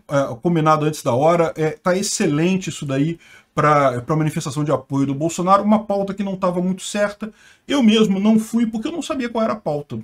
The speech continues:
Afinal, o pessoal tava protestando a favor ou contra o quê, né? Bom, o fato, o mais legal dessa história é justamente a questão... Aqui de novo, a, a, o pessoal,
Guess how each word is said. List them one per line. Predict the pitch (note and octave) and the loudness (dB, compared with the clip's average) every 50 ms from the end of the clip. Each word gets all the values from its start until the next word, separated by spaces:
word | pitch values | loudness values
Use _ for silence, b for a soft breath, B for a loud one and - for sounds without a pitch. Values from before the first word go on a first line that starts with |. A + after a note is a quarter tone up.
| - _ | -12 _
Afinal, | - A3 A3 - G#3+ G3+ G#3+ A3 - _ _ _ | -20 -12 -8 -4 -4 -4 -4 -6 -10 _ _ _
o | |
pessoal | - A#3 A3 A#3 A3 | -8 -6 -4 -4 -2
tava | G#3+ G3+ | -4 -4
protestando | G3+ G3+ F#3+ F#3+ F3+ D#3+ - - F3+ F3 F3 F3 - - | -4 -6 -6 -4 -6 -6 -4 -4 -4 -2 -2 -4 -6 -8
a | E3+ | -8
favor | E3 - - D#3 A#2 A#2 C#3+ F3 F3+ - - | -6 -4 -4 -4 -4 -4 -4 -4 -4 -4 -6
ou | E3+ | -8
contra | D3 - _ E3+ D#3+ E3+ D#3+ - F3 E3 - - | -8 -6 _ -4 -4 -4 -4 -4 -6 -8 -8 -10
o | D#3 | -12
quê, | - - - - B2 G#2+ | -14 -10 -6 -6 -4 -4
né? | G#2 A2+ D3+ F3 F3+ - b b b b b b b b b b b - | -4 -4 -4 -6 -6 -10 b b b b b b b b b b b 0
Bom, | B3+ A#3 - - - | 2 2 2 0 -4
o | C4+ A3 | -6 -4
fato, | - - C#4 D#4+ D4+ - - F#3+ | 0 0 0 0 0 -2 0 2
o | F#3 | 4
mais | A3+ C#4 D#4 A#3+ | 4 4 6 4
legal | A3 G3 E3 E3+ E3 F3 | 4 4 4 4 4 4
dessa | D#3+ D3+ - | 2 -2 -4
história | C3+ A#2 - - G3+ A3+ A3 A3 - - | -4 -6 -2 0 0 0 0 0 0 0
é | A#3 G3 | 0 0
justamente | E3+ A#3 C#4+ - - C#4 A3 G#3 A3 A3 A3 | 0 0 -2 0 0 0 2 2 2 2 0
a | A3+ | -2
questão... | A3+ A#3+ A3 A3 - - G#3 G#3+ G#3+ G#3+ | -2 -2 -2 -2 -2 0 2 2 2 0
Aqui | D#3 D#3 - C3+ | -2 -6 -6 -4
de | C3+ F3 | -2 0
novo, | D#3+ D#3 E3 F3+ E3+ D3 D3+ D3+ | 2 2 4 4 2 2 0 0
a, | - D3 C#3 C#3 C3+ C3+ C3+ C#3 | 0 0 0 0 0 0 0 -2
a, | C3 | -2
o | C3 B2+ | -2 -2
pessoal, | - D3+ C#3 - - D#3 D3 C#3+ C#3 C3 C3 | -4 -6 -6 -4 -2 -2 -2 -2 -2 -4 -8